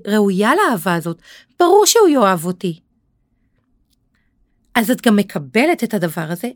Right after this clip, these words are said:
את גם יכולה לפרגן לצד השני. כשאת שלמה עם עצמך,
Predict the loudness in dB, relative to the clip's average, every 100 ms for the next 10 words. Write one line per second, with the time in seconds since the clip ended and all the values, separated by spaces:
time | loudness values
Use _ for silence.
0 | _ -2 0 0 -2 -2 0 0 -2 -8
1 | -12 -12 -2 0 0 -4 -8 -12 -12 -12
2 | -14 -14 _ _ -2 -2 -2 -4 -4 -2
3 | -2 -4 -8 -12 -14